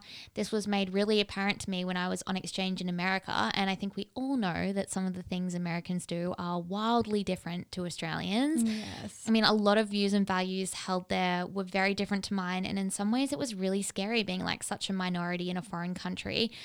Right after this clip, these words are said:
Speaker 1: which made having these kinds of conversations feel risky and intense.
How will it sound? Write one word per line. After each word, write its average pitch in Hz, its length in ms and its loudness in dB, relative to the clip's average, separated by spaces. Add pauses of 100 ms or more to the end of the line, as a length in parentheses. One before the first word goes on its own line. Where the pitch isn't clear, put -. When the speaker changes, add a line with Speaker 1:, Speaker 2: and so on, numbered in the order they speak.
(260)
Speaker 1:
which 220 240 0
made 220 340 4
having 214 280 2
these 208 320 0
kinds 196 260 -2
of 196 60 -6
conversations 190 720 -4
feel 185 220 0
risky 185 420 0
and 180 80 2
intense. 180 580 -4